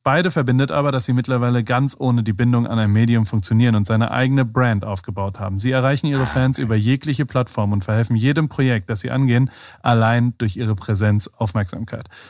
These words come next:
Speaker 1: Auf der O M R Bühne sprechen sie darüber, wie Medienöffentlichkeit, Prominenz und Marketing heute funktionieren und wie sie sich all das aufgebaut haben.
Speaker 2: Ja.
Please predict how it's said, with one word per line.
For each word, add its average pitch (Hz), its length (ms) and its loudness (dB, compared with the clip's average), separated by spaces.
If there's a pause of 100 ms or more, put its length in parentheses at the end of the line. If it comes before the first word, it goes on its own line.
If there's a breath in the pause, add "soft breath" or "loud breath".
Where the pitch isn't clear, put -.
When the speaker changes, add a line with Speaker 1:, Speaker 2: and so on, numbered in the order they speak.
(280 loud breath)
Speaker 1:
Auf 151 240 2
der 160 200 0
O 147 100 0
M 135 140 0
R 135 360 -2 (160)
Bühne 107 360 -2
sprechen - 480 -4
sie 117 140 -2
darüber, 117 380 0
wie 110 100 2
Medienöffentlichkeit, 131 840 0
Prominenz 123 420 0
und 113 140 0
Marketing 113 560 0
heute 151 300 2
funktionieren 131 720 0
und 107 220 -2
wie 117 100 0
sie 120 100 0
sich 110 300 -2
all 123 220 2
das 104 420 -4
aufgebaut 92 640 -6
haben. 90 160 -12 (1120)
Speaker 2:
Ja. 85 300 -2